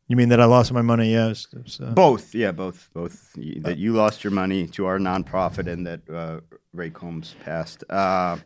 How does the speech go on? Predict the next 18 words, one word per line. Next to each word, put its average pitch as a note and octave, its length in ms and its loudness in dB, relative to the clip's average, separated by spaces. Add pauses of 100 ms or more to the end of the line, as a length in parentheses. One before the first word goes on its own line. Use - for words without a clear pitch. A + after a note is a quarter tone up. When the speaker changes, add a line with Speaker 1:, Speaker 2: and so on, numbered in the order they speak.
(120)
Speaker 1:
No, C#3 260 8
it C3 40 6
was, C3 140 4
it's C#3+ 180 2
sad. A2 320 4
Yeah, G#2+ 160 2
I'd G#2 120 -2
heard A#2 200 2
nice A2 220 0
things G#2+ 240 -4
about G#2 200 -4
him. G2+ 100 -6
Fifty-nine F3+ 600 8
across, - 1080 6 (180)
become D#3 480 6
incapable D3 800 6
of - 160 0
parting, D3+ 640 6